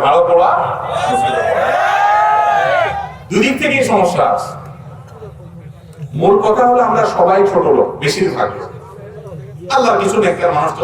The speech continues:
সব সমাজেই আছে। নজর সবাই নিচে। ওই মেয়ের বাপের নজর হলো দশ লাখ বিশ লাখ মহরের টাকা, আর ছেলের বাপের নজর হলো যে শ্বশুরবাড়িতে আমার পোলা কি খাবে, আদর যত্ন কি পাবে না পাবে, ঠিক না ঠিক? সব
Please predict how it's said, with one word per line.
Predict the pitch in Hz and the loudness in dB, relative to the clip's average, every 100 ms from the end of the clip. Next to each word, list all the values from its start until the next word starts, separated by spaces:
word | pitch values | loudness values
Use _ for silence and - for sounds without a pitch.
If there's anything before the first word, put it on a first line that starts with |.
| - | -2
সব | 143 - | -2 -2
সমাজেই | - 123 113 95 | -2 -2 -2 -4
আছে। | - - - - - - - - 180 | -6 -16 -18 -18 -18 -16 -16 -4 0
নজর | 214 220 - | 2 2 2
সবাই | 214 208 | 2 2
নিচে। | 180 165 185 | 0 2 2
ওই | 190 | 4
মেয়ের | 202 220 | 2 2
বাপের | 220 233 208 | 2 0 0
নজর | 208 226 214 | 2 2 0
হলো | 220 - 370 - - - - - - | 0 0 0 -4 -14 -20 -20 -20 -6
দশ | - 180 185 | -2 0 0
লাখ | 185 160 | 0 -2
বিশ | 170 180 | -4 -2
লাখ | 180 175 | -2 0
মহরের | 160 160 - | 0 0 0
টাকা, | 180 - - - - - - - - - - - - | -2 0 -4 -6 -14 -18 -20 -20 -20 -20 -20 -6 -4
আর | - | -2
ছেলের | 220 262 240 | 0 2 2
বাপের | 214 220 196 | 2 2 2
নজর | 180 190 | 2 2
হলো | 185 180 | 4 2
যে | 175 | 2
শ্বশুরবাড়িতে | 170 175 175 170 165 | 0 0 2 2 0
আমার | 160 - | -2 -2
পোলা | 160 143 | -2 -4
কি | - | -4
খাবে, | 151 147 151 | -2 0 2
আদর | 147 147 139 | 2 0 0
যত্ন | 143 139 131 | 0 -2 -6
কি | - 123 | -6 -2
পাবে | 120 - | 0 0
না | 98 90 | -4 -8
পাবে, | - - - | -10 -12 -10
ঠিক | 147 147 | -4 0
না | 131 123 | 0 0
ঠিক? | 123 - - - - 151 - - | -2 -6 -14 -12 -8 -4 -2 -2
সব | - 233 | 2 2